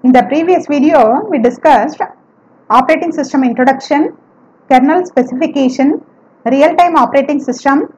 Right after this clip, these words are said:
real-time kernel functions, hardware and software real-time, task, process and, uh, threads. Let's talk about the next topic today,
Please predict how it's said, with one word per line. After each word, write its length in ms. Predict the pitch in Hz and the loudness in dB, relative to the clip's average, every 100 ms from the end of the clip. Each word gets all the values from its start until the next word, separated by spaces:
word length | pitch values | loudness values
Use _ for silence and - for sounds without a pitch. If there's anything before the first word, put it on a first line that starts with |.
| _ _ _ - | _ _ _ 0
real-time 480 | 247 285 320 330 320 | 2 2 2 -2 0
kernel 320 | 269 269 320 | 0 0 -2
functions, 580 | 294 254 269 269 440 - _ _ _ _ - | -2 -2 0 0 -2 -6 _ _ _ _ 2
hardware 500 | 254 254 247 320 370 | 4 4 2 2 2
and 160 | 240 | -4
software 460 | - 233 233 294 277 | 0 0 0 2 2
real-time, 640 | 254 247 262 254 262 311 _ _ _ _ _ | 4 2 2 0 -2 -6 _ _ _ _ _
task, 380 | - 254 277 320 - - - | 0 0 0 -4 -10 -20 -4
process 640 | 269 269 277 320 359 - - | 2 2 2 0 -2 -2 -12
and, 320 | 214 226 277 - _ _ - | -4 -2 -2 -6 _ _ -6
uh, 160 | 208 214 | -4 -2
threads. 420 | - 165 - - - _ _ _ _ _ _ _ _ _ _ - | 0 0 -2 -16 -18 _ _ _ _ _ _ _ _ _ _ -2
Let's 240 | 285 277 | -2 0
talk 240 | 302 - 370 | 0 2 0
about 420 | 302 262 - - | 0 0 -2 -4
the 80 | 233 | -2
next 240 | 254 254 - - | 0 -2 -4 0
topic 280 | 262 254 254 - | 0 0 -6 -8
today, 400 | 185 220 277 | -4 -2 -4